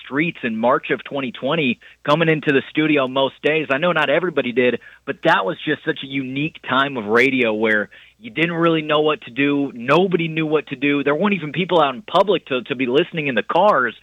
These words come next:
but you still had to put on entertainment. That's one of my memories. Uh, a, a lot of what we did with the Blitz, of course, with Brandon Orrick and Chance Collins, uh, Weston Brown, Charlie Collier, everybody else who was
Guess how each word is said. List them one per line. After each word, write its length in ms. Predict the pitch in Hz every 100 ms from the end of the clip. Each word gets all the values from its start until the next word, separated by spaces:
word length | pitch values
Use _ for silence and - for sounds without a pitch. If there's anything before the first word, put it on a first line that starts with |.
| - - -
but 80 | 147
you 120 | 147 -
still 180 | - 156
had 140 | 147
to 80 | 135
put 160 | 131 143
on 160 | 135
entertainment. 580 | 127 120 - 131 131 123 - - _
That's 240 | 147 160 -
one 140 | 160
of 60 | 151
my 100 | 143
memories. 540 | 147 147 143 143 139 - _ _
Uh, 300 | 120 117 120 - 131 131
a, 40 | 151
a 20 |
lot 180 | 170 196
of 100 | 156
what 140 | 165
we 80 | 143
did 160 | 143 139
with 120 | 139
the 80 | 123
Blitz, 380 | 101 120 120 -
of 100 | -
course, 280 | 127 120 -
with 160 | 101
Brandon 300 | 127 131 123
Orrick 280 | 120 120 113
and 100 | 107
Chance 280 | - 123 117
Collins, 380 | - 120 120 120 - - _ _ -
uh, 220 | 120 117
Weston 500 | 117 143 143 - 131
Brown, 460 | 113 123 131 131 127 -
Charlie 280 | 147 135
Collier, 480 | 120 127 127 131 123
everybody 460 | 131 139 135 127 127
else 160 | 127 -
who 60 |
was 120 | 107